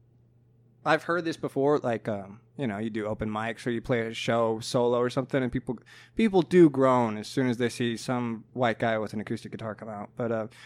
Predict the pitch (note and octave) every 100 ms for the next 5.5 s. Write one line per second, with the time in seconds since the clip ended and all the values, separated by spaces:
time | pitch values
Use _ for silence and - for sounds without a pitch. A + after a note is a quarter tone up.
0 | - D#3+ D#3+ D#3+ C3 C3+ C3+ - - A#2
1 | A#2 A2 G#2 A#2 _ _ - C3+ A#2+ -
2 | B2+ A#2+ G#2+ - A2+ A2+ B2+ A2+ A2 A#2
3 | A2+ A2 - B2 - E3+ D#3+ C#3 A#2+ -
4 | C3 B2 A#2 - _ _ _ _ B2+ A#2
5 | A#2 A2+ G#2+ G#2+ G#2+